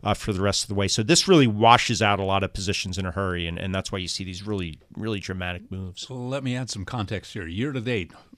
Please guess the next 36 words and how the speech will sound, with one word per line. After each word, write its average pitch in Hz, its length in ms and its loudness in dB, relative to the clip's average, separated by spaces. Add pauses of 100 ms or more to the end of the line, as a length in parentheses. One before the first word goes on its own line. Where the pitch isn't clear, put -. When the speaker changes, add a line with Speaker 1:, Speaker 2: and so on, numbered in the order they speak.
Speaker 2:
in 101 160 -6
the 90 60 -8
Y 120 180 -6
T 110 140 -8
D 113 140 -6
column 101 300 -6
here, 90 180 -4
Nasdaq 95 560 -8
up 147 260 -6
six - 260 -10
point 110 240 -6
nine 104 160 -4
percent. 95 320 -8
The 98 40 -8
Dow 135 360 -2
has 101 220 -6
turned 101 280 -4
negative 117 380 -6
for - 80 -18
the 98 100 -6
year, 98 180 -4
down 90 220 -8
one 98 160 -10
and 90 80 -10
a 82 40 -10
half 92 220 -8
percent. 92 300 -10
S 98 200 -8
and 95 100 -12
P 98 160 -8
up - 160 -10
five 92 260 -8
tenths 95 260 -10
of 90 80 -14
one 90 140 -10
percent. 95 400 -12